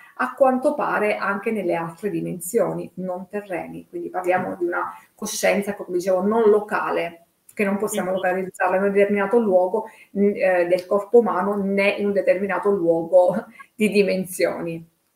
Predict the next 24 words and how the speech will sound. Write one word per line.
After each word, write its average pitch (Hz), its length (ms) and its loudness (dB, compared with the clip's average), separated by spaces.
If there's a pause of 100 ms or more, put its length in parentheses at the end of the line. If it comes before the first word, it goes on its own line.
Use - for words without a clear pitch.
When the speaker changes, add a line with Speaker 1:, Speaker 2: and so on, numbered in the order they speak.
(260)
Speaker 1:
Quindi 180 260 -4
questo 320 240 0
è 302 40 0
molto 240 240 -2
importante 208 500 -4
capire 196 260 -2
innanzitutto 185 520 -6
la 175 100 -2
differenza. 165 840 -10 (1000)
La 339 180 2
consapevolezza. 285 1300 2 (1300)
La 269 160 0
consapevolezza 311 1160 -2
è - 400 -2
quella 233 220 2
terminologia 202 840 0
che - 540 -4
dal 190 240 0
latino 196 840 -4 (300)
ci - 140 -8
ritorna 190 540 2
appunto 190 640 -2
con 196 260 -2
il 196 260 2